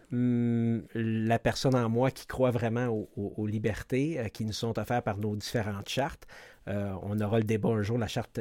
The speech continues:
québécoise, qui est, euh, bon, pas exactement,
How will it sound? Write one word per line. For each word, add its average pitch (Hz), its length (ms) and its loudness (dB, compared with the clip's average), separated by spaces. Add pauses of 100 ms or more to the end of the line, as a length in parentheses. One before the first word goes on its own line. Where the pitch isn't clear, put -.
québécoise, 107 800 0
qui 101 240 -4
est, 101 60 -6
euh, 98 160 -8 (440)
bon, - 100 -8 (120)
pas 120 80 4
exactement, 110 500 2